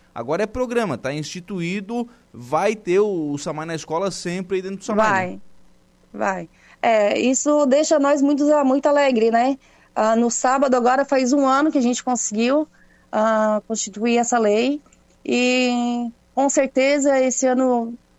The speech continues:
Speaker 2: tá bom, mas o ano que vem vai ser melhor, porque daí a gente co-, consegue trazer mais benefícios pras crianças, né?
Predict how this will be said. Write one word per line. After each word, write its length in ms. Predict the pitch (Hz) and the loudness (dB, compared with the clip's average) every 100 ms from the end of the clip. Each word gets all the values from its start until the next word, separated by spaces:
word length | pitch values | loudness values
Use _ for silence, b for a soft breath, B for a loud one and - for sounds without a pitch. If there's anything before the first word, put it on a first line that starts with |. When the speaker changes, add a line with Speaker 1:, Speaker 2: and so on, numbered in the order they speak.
| _ | _
Speaker 2:
tá 220 | 262 262 | 0 2
bom, 320 | 226 240 269 | 2 2 2
mas 240 | 285 262 247 | 2 2 2
o 40 | |
ano 140 | 247 240 | 0 0
que 80 | |
vem 120 | 240 233 | 0 0
vai 120 | 240 | 0
ser 140 | 262 | 0
melhor, 360 | 247 240 240 254 | 0 2 2 0
porque 160 | - | -2
daí 200 | 240 247 | 0 2
a 40 | 254 | 0
gente 220 | 240 240 | -2 -2
co-, 240 | 262 247 | -2 -2
consegue 520 | 233 254 240 262 262 247 | -2 -4 -2 -2 0 0
trazer 400 | 247 240 233 233 | -2 -2 0 0
mais 320 | 233 254 240 | 0 0 -2
benefícios 480 | 247 240 254 240 - | -2 -2 -2 -4 -4
pras 180 | 247 | -4
crianças, 460 | - 220 233 233 208 | -2 0 0 -2 -4
né? 260 | 202 226 | -2 -2